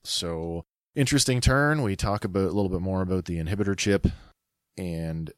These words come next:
Tarkin says, "Is the programming," uh, essentially asks if it can be modified, if it can be reinforced. And, and Nala Se is like,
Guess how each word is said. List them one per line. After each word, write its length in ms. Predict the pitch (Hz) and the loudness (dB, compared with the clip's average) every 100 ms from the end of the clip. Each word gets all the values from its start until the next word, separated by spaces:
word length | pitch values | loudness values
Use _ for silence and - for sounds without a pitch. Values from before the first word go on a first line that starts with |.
| - | -10
Tarkin 440 | - 101 - 110 | -8 -6 -8 -8
says, 460 | 101 - 85 85 - - | -6 -6 -4 -4 -8 -12
"Is 160 | 80 | -16
the 100 | 85 | -14
programming," 960 | - 139 156 143 139 135 131 131 127 123 _ - | -10 -6 -6 -4 -4 -4 -6 -8 -10 -12 _ -20
uh, 220 | - - | -18 -12
essentially 420 | - - 123 95 - | -6 -4 -2 -2 0
asks 380 | 92 90 - | -2 -2 -4
if 120 | 85 90 | -4 -6
it 80 | |
can 140 | - 87 | -6 -8
be 140 | 80 | -6
modified, 520 | 73 76 82 - 71 78 | -4 -2 -2 -4 -6 -6
if 100 | 78 | -8
it 80 | |
can 120 | - 87 | -10 -8
be 160 | 82 | -8
reinforced. 760 | 71 78 71 71 - 78 73 - | -8 -8 -10 -14 -8 -6 -6 -10
And, 240 | 67 67 | -12 -12
and 180 | - 80 | -12 -8
Nala 260 | 80 80 82 | -4 -4 -4
Se 240 | - 82 | -4 -4
is 220 | 82 78 | -4 -6
like, 360 | 73 71 67 _ | -10 -12 -14 _